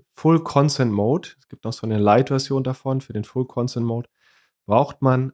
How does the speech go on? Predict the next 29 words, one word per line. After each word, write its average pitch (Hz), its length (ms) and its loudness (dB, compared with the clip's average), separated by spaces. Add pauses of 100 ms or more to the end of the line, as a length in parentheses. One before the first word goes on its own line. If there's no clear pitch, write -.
einen 117 460 -2 (260)
Google 127 400 -4
Tag - 340 -10
Manager, 117 440 -2
der 117 160 -2
auch 104 100 -4
vor - 400 -6
Consent 120 680 -4
feuert. 101 460 -4
Ganz 117 300 0
wichtig, 175 560 -4 (440)
auch 113 140 -14
da 127 140 -2
gibt's 135 200 -10
ja 127 120 -2
viele 127 320 -4
Diskussionen, 127 840 -4 (960)
äh, 107 80 -10
datenschutzrechtliche 127 800 -2
Diskussionen, 113 560 -8
von 107 160 -8
daher 107 300 -2 (400)
nur 117 180 2
als 101 160 0
Info 147 280 2
für 127 120 0
euch 117 140 2
da 123 100 0
draußen, 117 640 2